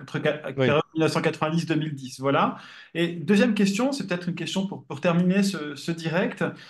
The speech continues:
Speaker 1: On, on voit bien qu'il y a beaucoup de tâtonnements, que tout est en train de se mettre en place avec des, des, des dispositifs. Euh, quelles seraient, d'après vous, les, les quelques mesures qu'il serait intéressant,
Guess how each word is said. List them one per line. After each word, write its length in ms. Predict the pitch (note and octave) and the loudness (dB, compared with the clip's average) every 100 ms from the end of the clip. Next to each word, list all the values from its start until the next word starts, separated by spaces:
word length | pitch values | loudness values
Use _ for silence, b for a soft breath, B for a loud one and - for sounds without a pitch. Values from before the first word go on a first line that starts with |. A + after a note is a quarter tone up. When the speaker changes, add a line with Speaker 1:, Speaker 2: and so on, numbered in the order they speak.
| B B | B B
Speaker 1:
On, 220 | D#3 D#3+ | -4 -2
on 80 | E3 | 0
voit 160 | D#3+ F#3 | 4 4
bien 200 | G#3 B3+ | 6 4
qu'il 180 | G#3+ F3 | 4 4
y 80 | |
a 80 | D#3 | 4
beaucoup 300 | D3+ D3+ F3+ | 2 -2 -4
de 40 | - | 0
tâtonnements, 560 | F3 F3 F3 F#3 A3 | 2 4 4 4 4
que 100 | - | 2
tout 280 | E3+ G3 G3 | -2 -2 0
est 40 | |
en 140 | F3 D#3+ | 0 0
train 220 | - F3+ | -2 -4
de 160 | D#3+ C#3+ | -4 -6
se 160 | - | -8
mettre 260 | D3+ D3 - | -4 -4 -2
en 80 | E3 | 0
place 360 | F3 A#3+ B3+ | 2 2 0
avec 280 | D3 C#3 C#3 | -4 -6 -4
des, 280 | C3 B2 B2 | -6 -6 -4
des, 200 | B2+ C3+ | -2 0
des 140 | C3 | 0
dispositifs. 760 | C#3 C#3+ - D#3 D#3 - B3 - B B B | 0 -2 -2 -4 -2 2 2 2 B B B
Euh, 100 | D3+ | 0
quelles 160 | G3 G3 | 4 4
seraient, 280 | G#3 A3 | 4 4
d'après 520 | G3 - F#3 F#3+ - F#3+ | 2 2 2 2 4 4
vous, 200 | F3+ A#3+ | 4 2
les, 240 | F#3+ - - | 2 0 -4
les 80 | D3 | 0
quelques 260 | G#3 G3+ | 2 4
mesures 680 | F#3 F3+ F#3+ F3 F#3 A3 G3+ | 4 4 4 2 -2 -4 -6
qu'il 480 | - - F3 F3+ F3 C#3+ | -12 -12 -10 -6 -6 -6
serait 400 | - D#3 F#3+ F#3+ | -4 2 2 4
intéressant, 680 | D#3+ E3+ D#3+ - E3 G3 | 2 -2 -4 -4 -4 -6